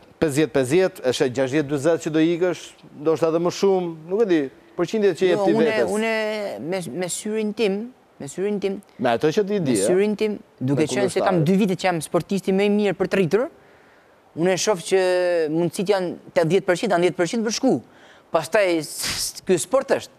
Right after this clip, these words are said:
Speaker 1: E kam.
Speaker 2: Nuk ka që të paracaktuar, siç e thash.
Speaker 1: Le të shpresojmë absolutisht që të të kemi në lojrat olimpike të Paris dy mijë e njëzet e katër.
Speaker 2: Edhe në Tokyo shumë nuk e mendoshin sepse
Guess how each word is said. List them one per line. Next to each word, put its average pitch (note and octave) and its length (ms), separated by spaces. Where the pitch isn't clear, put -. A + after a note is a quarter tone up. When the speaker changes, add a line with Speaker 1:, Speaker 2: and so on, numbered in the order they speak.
Speaker 1:
E - 160
kam. E3 160
Speaker 2:
Nuk G#3 80
ka G3 80
që G3+ 80
të - 100
paracaktuar, F#3 560
siç D3 160
e E3 80
thash. C#3+ 380
Speaker 1:
Le C3 240
të - 80
shpresojmë D#3 480
absolutisht D3+ 720
që D3+ 80
të D3+ 100
të - 140
kemi D3 300
në A#2 200
lojrat C3+ 300
olimpike B2+ 400
të - 40
Paris B2+ 280
dy B2+ 80
mijë B2+ 160
e A#2+ 80
njëzet A#2+ 240
e A#2 80
katër. C3+ 320
Speaker 2:
Edhe F3+ 120
në G#3+ 120
Tokyo B3 320
shumë G#3+ 340
nuk G#3+ 140
e G#3 60
mendoshin G3 560
sepse D3 200